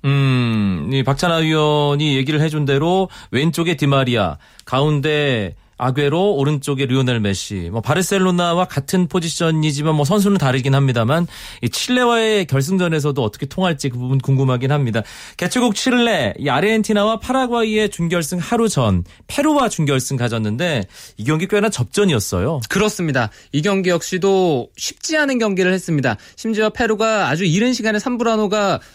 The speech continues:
Speaker 2: 전반, 어, 절반도 지나지 않은 시간이었는데 경고 두 장 받아서 퇴장당하는 바람에 십일 대 십의 싸움이었거든요.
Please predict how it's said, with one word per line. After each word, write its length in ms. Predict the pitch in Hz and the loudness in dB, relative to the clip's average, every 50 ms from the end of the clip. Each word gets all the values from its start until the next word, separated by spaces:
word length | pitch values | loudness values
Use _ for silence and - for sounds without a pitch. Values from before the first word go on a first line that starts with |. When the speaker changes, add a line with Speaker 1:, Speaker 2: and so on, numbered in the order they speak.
| _ _ | _ _
Speaker 2:
전반, 880 | - - 156 180 196 208 233 226 226 226 220 220 214 208 196 190 165 - - _ _ _ _ | -6 -2 -2 -2 0 0 0 0 0 0 0 0 0 -2 -2 -4 -6 -8 -12 _ _ _ _
어, 160 | - 117 - 131 139 | -18 -16 -14 -10 -4
절반도 460 | - 170 196 208 294 302 277 262 269 | -2 0 2 2 2 0 0 0 -2
지나지 320 | - 208 208 214 196 190 | 0 0 0 0 0 0
않은 180 | 147 151 170 175 | 0 0 0 0
시간이었는데 880 | 165 - 170 170 165 160 151 143 135 139 135 147 220 226 170 120 95 - - - - - - _ - | 0 -2 -2 0 0 2 0 0 0 0 0 0 0 0 0 0 -2 -4 -8 -16 -20 -20 -20 _ -4
경고 340 | - 160 202 240 247 254 | -2 0 2 2 2 0
두 160 | 247 - - 147 | -2 -2 -2 -2
장 180 | 208 208 214 | 0 0 0
받아서 300 | 190 190 180 196 170 185 | 0 0 0 -2 -4 -6
퇴장당하는 680 | - - - - 285 285 277 240 226 220 214 202 196 180 | -8 -8 -4 -2 0 0 0 0 2 2 2 0 0 0
바람에 360 | 170 165 156 165 160 165 170 | 0 0 2 0 0 0 -2
십일 420 | 165 - - 330 269 320 302 254 | -2 -2 -4 -2 0 0 0 0
대 100 | - 226 | 0 0
십의 280 | 208 - - 330 294 285 | 0 0 -2 -2 -2 -2
싸움이었거든요. 880 | - - 196 175 160 143 135 123 113 - 117 110 110 120 160 214 247 | 0 0 2 2 2 4 2 2 0 0 -2 -2 0 0 0 0 -2